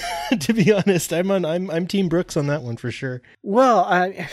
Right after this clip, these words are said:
Speaker 2: we could talk about Vic Fontaine, um, all night. I think the one last little bit I do wanna mention is in the final episode, The Way You Look Tonight is just
Speaker 1: Yeah.
Speaker 2: such a, a defining moment for that series. And a little bit of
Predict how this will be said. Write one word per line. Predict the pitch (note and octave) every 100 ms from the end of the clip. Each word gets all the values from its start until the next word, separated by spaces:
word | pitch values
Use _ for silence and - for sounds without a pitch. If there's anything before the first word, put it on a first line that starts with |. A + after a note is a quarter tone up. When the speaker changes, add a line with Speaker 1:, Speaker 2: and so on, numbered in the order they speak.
| -
Speaker 2:
we | G#3+ F#3+
could | - F#3+
talk | F#3 F#3
about | E3 D3+ C#3
Vic | D3 C#3 C#3+
Fontaine, | - C#3 C3 - C3+ C3 B2+ B2 -
um, | C3 B2 A#2 A2+ A2 A2 _
all | C#3 C3+
night. | C3 C#3 C3+ C3 B2+
I | C3+
think | - E3 D3+ -
the | C#3+ C#3
one | C#3 D#3+
last | D#3 D3 D#3 - -
little | C#3 C3+
bit | C3 B2+
I | B2+
do | B2+ C3
wanna | C3 B2+
mention | B2+ B2 - B2+ A#2 -
is | C3+ B2 A#2 A#2+
in | D#3 C3+
the |
final | - D#3 D3+ C#3+ C3
episode, | A#2+ C3+ - B2+ A#2 A#2
The | C3+
Way | C3+ C#3+
You | C3+ C3
Look | B2 -
Tonight | - C3+ B2+ A2+ A2 -
is | C3 B2 A2
just | C3+ A2
Speaker 1:
Yeah. | G#2
Speaker 2:
such | - C3 A#2+ -
a, | A#2 A2 - _ _ - _
a | A#2 A#2+
defining | C3 - - D3 D3 C#3+ C3
moment | B2+ B2+ B2+ -
for | - C3
that | A#2+ A#2+
series. | - - B2+ B2 A#2 A2+ A#2 _ _ _ _ _
And | C#3+ C#3 C3 C3 C3
a | D#3+ B2+ C3+
little | E3+ F3 F3
bit | E3 D#3
of | C3